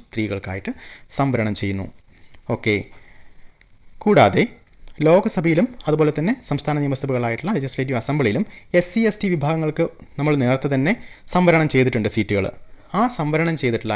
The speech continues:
എസ് സി എസ് ടി വിഭാഗങ്ങൾക്കായിട്ട് സംവരണം ചെയ്തിട്ടുള്ള സീറ്റുകളിൽ കൂടി ഈ നിയമം ബാധകമാണ്. അതായത് ആ എസ് സി എസ് ടി വിഭാഗങ്ങളായിട്ട് സംവരണം ചെയ്ത സീറ്റുകളുടെ മൂന്നിലൊന്ന് ശതമാനം, അതായത് മുപ്പത്തിമൂന്ന് ശതമാനവും സ്ത്രീകൾക്കായിട്ട് സംവരണം ചെയ്തിട്ടുണ്ടെന്ന് പറയുന്നത്. ഓക്കെ,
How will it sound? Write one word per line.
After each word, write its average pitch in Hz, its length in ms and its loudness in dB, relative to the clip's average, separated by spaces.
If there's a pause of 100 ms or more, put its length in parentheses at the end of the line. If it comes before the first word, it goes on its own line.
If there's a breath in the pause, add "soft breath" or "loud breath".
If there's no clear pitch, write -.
എസ് - 100 -10
സി 156 140 -4
എസ് - 140 -4
ടി 139 140 -6
വിഭാഗങ്ങൾക്കായിട്ട് 123 760 -2
സംവരണം 110 360 -4
ചെയ്തിട്ടുള്ള 123 400 -2
സീറ്റുകളിൽ 143 500 -2
കൂടി 113 180 -2 (320 loud breath)
ഈ 170 100 4
നിയമം 135 280 2
ബാധകമാണ്. 104 460 0 (460 loud breath)
അതായത് 107 280 2 (300 loud breath)
ആ 123 160 -2
എസ് - 100 -4
സി 139 120 0
എസ് - 100 -4
ടി 131 120 0
വിഭാഗങ്ങളായിട്ട് 120 580 -2
സംവരണം 117 320 -2
ചെയ്ത 110 240 -2
സീറ്റുകളുടെ 147 480 -2 (400 loud breath)
മൂന്നിലൊന്ന് 156 440 2
ശതമാനം, 110 280 -4
അതായത് 120 180 -4
മുപ്പത്തിമൂന്ന് 113 440 -4
ശതമാനവും 107 440 -2 (340 loud breath)
സ്ത്രീകൾക്കായിട്ട് 156 640 2 (320)
സംവരണം 123 340 2
ചെയ്തിട്ടുണ്ടെന്ന് 101 500 -2 (140)
പറയുന്നത്. 104 340 0 (280)
ഓക്കെ, 127 160 4